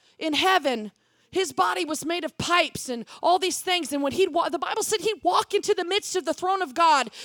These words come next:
and the glory of God would come inside of him, and it would bellow out of him into the heavens. That's who you are. I can prove it to you because when the Bible says Jesus saw him fall like lightning to the earth, that he goes to talk to his man of God. He says, "Get a breastplate.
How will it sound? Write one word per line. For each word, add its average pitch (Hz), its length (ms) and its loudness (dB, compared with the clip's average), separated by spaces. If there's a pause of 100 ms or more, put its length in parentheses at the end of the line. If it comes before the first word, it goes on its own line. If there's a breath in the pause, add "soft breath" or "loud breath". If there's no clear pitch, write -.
(100)
and 349 140 0
the 349 60 0
glory 403 420 2
of 302 100 -6
God 349 260 2
would 330 120 -14
come 381 220 -2
inside 339 340 0
of 294 60 -6
him, 320 160 0
and 254 100 -2
it 349 100 -2
would 254 320 -2
bellow 415 500 8
out 392 220 8
of 359 160 2
him 294 200 -2
into 294 200 -6
the 294 120 -8
heavens. 277 640 -4 (1600 soft breath)
That's 427 320 6
who 415 80 8
you 415 320 8
are. 359 300 8
I 320 100 0
can 370 180 -6
prove 466 280 2
it 392 120 -2
to 349 160 2
you 285 140 -4
because 349 400 -2
when 311 180 -2 (200 loud breath)
the 320 120 0
Bible 381 280 2
says 339 200 -4
Jesus 403 400 -2
saw 370 280 6
him 330 200 -2
fall 339 240 4
like 311 160 -2
lightning 320 580 0
to 370 260 4
the 339 200 -4
earth, 254 440 2 (720 loud breath)
that 311 120 -4
he 330 140 0
goes 370 240 0
to 330 100 -8
talk 339 280 0
to 349 60 -4
his 285 160 -4
man 320 200 0
of 311 60 -8
God. 277 200 2
He 262 60 -6
says, 247 240 -8
"Get 302 160 -4
a 277 40 -6
breastplate. 247 540 -6